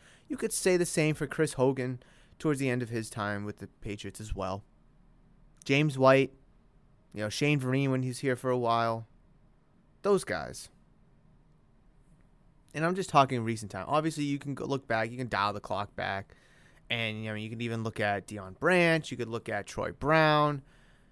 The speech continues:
Kevin Falk, even out of the backfield, Ben Watson early in his career. Like, you felt confident in those guys. And obviously, I'm missing a ton of other, ton of other players, but that's besides the point. You get the point.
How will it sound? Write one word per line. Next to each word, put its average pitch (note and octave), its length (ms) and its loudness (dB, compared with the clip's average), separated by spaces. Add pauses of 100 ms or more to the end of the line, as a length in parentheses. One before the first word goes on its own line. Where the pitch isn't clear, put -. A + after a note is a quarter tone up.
(180)
Kevin A2+ 320 -2
Falk, D3+ 440 6
even D3 220 2
out C#3 200 6
of C#3 60 -2
the C3+ 40 -2
backfield, B2 880 2
Ben G#2+ 200 -2
Watson A#2+ 420 2
early A#2 260 0
in A2+ 60 -6
his G#2+ 120 -8
career. A2+ 540 -4 (1000)
Like, D#3+ 140 -4
you G3+ 100 -4
felt B3 260 4
confident A3 440 0
in A#2 100 -6
those G2 180 -8
guys. F2+ 320 -10
And E3 100 -6
obviously, D#3+ 340 -2
I'm A#2 120 -2
missing G#2 240 -6
a F#2+ 40 -10
ton F#2+ 200 -10
of F#2 100 -12
other, - 240 -16 (440)
ton - 200 -8
of G#2+ 80 -4
other F2+ 140 -8
players, G2 400 -10
but - 160 -8 (200)
that's D#3+ 160 -2
besides G2+ 340 -6
the - 60 -20
point. - 220 -18 (280)
You F#3 100 -4
get G#3+ 220 4
the C3+ 60 -6
point. - 280 -8